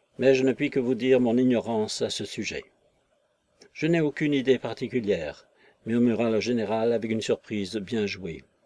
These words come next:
Je suis dans ses mains, livré sans défense à cet homme, » songeait Razumov. Les fatigues et les dégoûts de cet après-midi, le besoin d'oubli, la terreur qu'il ne pouvait chasser tout à fait,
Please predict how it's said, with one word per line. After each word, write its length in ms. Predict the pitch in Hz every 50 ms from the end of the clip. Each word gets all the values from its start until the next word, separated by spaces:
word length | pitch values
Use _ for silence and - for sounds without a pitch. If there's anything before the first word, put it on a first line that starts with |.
| _ _ _ _ _ _ _ _ _ _ _ _ _ _ _ _ - _ _ _ _ _ _ _ _ _ _
Je 160 | - - 135
suis 200 | 143 - - 143
dans 140 | 120 123 117
ses 200 | - - 127 107
mains, 260 | 104 113 117 127 139 -
livré 460 | 120 110 101 131 143 - - 131 120 113
sans 220 | - - 165 160
défense 420 | 127 120 113 - 135 123 120 123
à 60 | 123 107
cet 260 | - - 120 - -
homme, » 360 | 101 90 85 82 78 82 - _ _ -
songeait 360 | - - 104 101 101 107 98
Razumov. 580 | 98 98 98 101 92 87 78 - - - - - _ _ _ _ _ _ _ _ _ _ _ _ _ _ _ _ _ - -
Les 80 | 107
fatigues 540 | 104 - - 139 - - 180 185 175 156 113
et 80 | 120 117
les 120 | 117 107
dégoûts 340 | 101 117 117 113 117 135 135
de 80 | 117 101
cet 200 | - - 101 98
après-midi, 640 | 95 - 107 104 104 107 98 98 117 127 147 156 - _ _ _ _ _ _ _ _ _ _ -
le 60 | 92
besoin 400 | 92 123 135 127 127 139 135 120
d'oubli, 560 | 110 117 113 98 101 101 113 127 147 147 - _ _ _ _ _ _ _
la 140 | 175 - -
terreur 540 | - - 147 131 - 139 139 143 135 -
qu'il 100 | - 113
ne 60 | 101 104
pouvait 280 | - 135 110 107 110
chasser 380 | - - 123 113 - - 120 98
tout 160 | - 117 104 -
à 100 | - 117
fait, 280 | - - 123 123 135